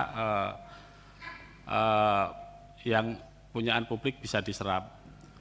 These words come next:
Kemudian yang kedua adalah, eh, waktu pelaksanaan right issue maupun P M N yang memang sangat ketat,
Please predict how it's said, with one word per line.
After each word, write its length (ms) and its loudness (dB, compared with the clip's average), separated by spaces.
Kemudian 400 4
yang 80 10
kedua 400 6
adalah, 480 8
eh, 240 6
waktu 240 6
pelaksanaan 480 4
right 240 4
issue 400 0
maupun 400 2
P 80 6
M 240 4
N 80 2
yang 160 4
memang 320 -2
sangat 320 -2
ketat, 320 4